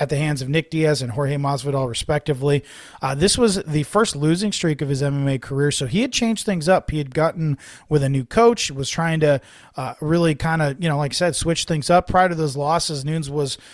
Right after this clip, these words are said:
on a six-fight win streak, so he was looking to turn things around here. And then Evangelista was also coming off a loss. He had suffered his first professional defeat,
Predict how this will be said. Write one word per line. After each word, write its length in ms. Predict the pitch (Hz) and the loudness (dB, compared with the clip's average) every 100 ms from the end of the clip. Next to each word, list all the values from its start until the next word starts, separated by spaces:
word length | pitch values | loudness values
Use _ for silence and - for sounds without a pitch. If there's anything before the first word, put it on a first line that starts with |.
| - - | -20 -6
on 160 | 160 156 | 0 0
a 100 | 143 | 0
six-fight 520 | - 185 - 165 139 | -2 -2 0 0 0
win 220 | 135 160 | -2 -2
streak, 260 | 185 208 208 | 0 0 0
so 180 | 165 123 | -2 -2
he 160 | 135 | -2
was 140 | 147 135 | -2 -2
looking 320 | 156 151 135 | -2 -2 -4
to 120 | 135 | -6
turn 240 | - 151 | -2 0
things 200 | 139 135 | 0 -2
around 280 | 131 139 151 | 0 0 0
here. 140 | 151 151 | 0 0
And 120 | 139 | 0
then 80 | 131 | -2
Evangelista 720 | 127 165 143 143 233 - 156 | 0 -2 -2 0 0 0 0
was 120 | 139 | 2
also 300 | 156 233 196 | 2 0 -2
coming 240 | - 147 | -6 -4
off 160 | 131 120 | -4 -4
a 40 | |
loss. 420 | 120 117 127 185 - - - - | -6 -2 0 0 -4 -14 -20 -20
He 140 | - 156 | -4 0
had 120 | 147 | 2
suffered 340 | - 151 160 | 2 2 0
his 160 | 135 143 | 0 -2
first 340 | - 196 202 | 0 0 0
professional 540 | - 147 156 143 156 147 | -4 -2 -2 0 -2 0
defeat, 500 | 135 - 151 160 | -2 -2 -2 -2